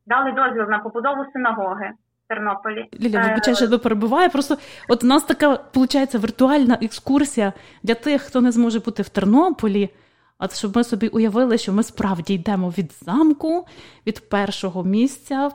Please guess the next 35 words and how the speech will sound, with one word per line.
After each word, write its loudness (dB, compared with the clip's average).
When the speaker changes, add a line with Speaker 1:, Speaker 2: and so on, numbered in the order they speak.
Speaker 2:
місця -2
такого 0
відомого 0
в -10
Тернополі, -2
до -4
катедри. -4
Ти 0
згадала -2
про -6
синагогу. 0
А 2
де 0
була 2
синагога? 2
Speaker 1:
В -14
Тернополі 0
було 0
дві -4
синагоги. -4
Перша -2
Speaker 2:
Ага. 0
Speaker 1:
синагога, -2
стара 0
синагога, -6
в 0
такому -6
ренесансно-готичному -4
стилі, -2
вона 0
була 2
поряд -2
з -6
музичним -4
училищем -4